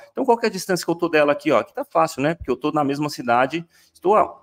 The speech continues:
um quilômetro, um quilômetro e meio. Isso daqui me ajuda a definir quanto tempo que eu vou ficar na minha base. E a média que eu uso é de pelo menos uma hora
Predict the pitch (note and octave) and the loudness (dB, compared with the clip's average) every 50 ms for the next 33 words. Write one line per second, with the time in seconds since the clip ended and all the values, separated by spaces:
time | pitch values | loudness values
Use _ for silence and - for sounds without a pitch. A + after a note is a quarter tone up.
0 | _ _ _ - F#3 G#3+ G3+ - - D3 A#2+ A#2+ B2 A#2 A2+ G#2 - - - - | _ _ _ 0 2 2 2 2 0 2 4 4 4 2 2 -2 -4 -8 -8 -6
1 | C#3 C#3 - D3+ C3+ C3+ C3+ - D#3+ D3+ B2+ A2 G#2+ G2+ D2+ D#2 - - - - | -4 -2 0 0 0 0 0 -2 -2 0 0 0 0 -2 -4 -8 -10 -14 -18 -12
2 | - - A3+ B3 A3+ - A3 G3+ F#3 - - - C#3 D3 F3+ A3+ - - - - | -4 0 0 0 0 2 2 2 2 2 2 -4 -4 -4 -4 -4 -8 -10 -16 -20
3 | - - - - - - - - - - - B2+ D3 D#3+ D#3+ D#3 C#3+ - D3 D#3 | -20 -20 -20 -20 -20 -18 -18 -18 -20 -12 -6 -2 0 2 2 2 2 2 2 2
4 | F3+ E3+ E3+ D#3+ D#3+ E3 D#3 D#3+ F#3 - - - - F#3 E3+ D3 C#3 C#3 C#3+ E3+ | 4 4 4 4 4 2 0 -2 -2 -2 -6 -8 -6 -6 -4 -4 -4 -4 -6 -8
5 | G#3+ A3 - _ _ - F#3+ G#3 A#3+ A#3+ - B3 A#3 - _ _ _ - F#3 G#3+ | -10 -12 -16 _ _ -2 0 0 0 -2 -4 -8 -10 -10 _ _ _ -2 -2 -2
6 | B3 A#3+ - C4 - _ - G3 F#3+ E3 F#3 G3+ - - G3 - _ - E3 F3+ | -2 -6 -10 -14 -10 _ -6 -6 -4 -6 -8 -8 -8 -12 -16 -16 _ -6 -6 -4
7 | G3+ G3+ G3 F#3+ F#3+ G#3 A3 F3+ C#3 C3+ C3 C3 A#2+ - F#2 - _ _ _ _ | -4 -6 -8 -10 -10 -10 -8 -6 -6 -6 -6 -6 -10 -12 -18 -20 _ _ _ _
8 | _ _ _ _ _ _ D3 D3 C#3+ C#3 D3 F#3 A#3 B3 G#3+ F#3+ E3+ - D#3 C3 | _ _ _ _ _ _ 0 2 2 2 2 0 0 2 2 0 0 0 0 -2
9 | A#2 A#2 A#2 A#2+ B2 B2+ E3+ A#3 - - _ _ _ - C3+ - D3 - - _ | 0 -2 -4 -4 -2 -2 -4 -4 -4 -8 _ _ _ -8 -6 -6 -6 -10 -12 _
10 | - G#3+ B3 C4+ C4 G#3+ F3+ D3 D3+ D#3 E3 E3+ E3 D3 C3 C#3 F#3+ A#3 B3 A#3 | 0 0 2 2 2 0 0 -2 -2 -2 -2 -2 -4 -4 -4 -4 -4 -2 -2 -2
11 | F#3 D3 C3+ C3 B2+ C#3 D3+ F3 | 0 0 2 2 2 2 2 0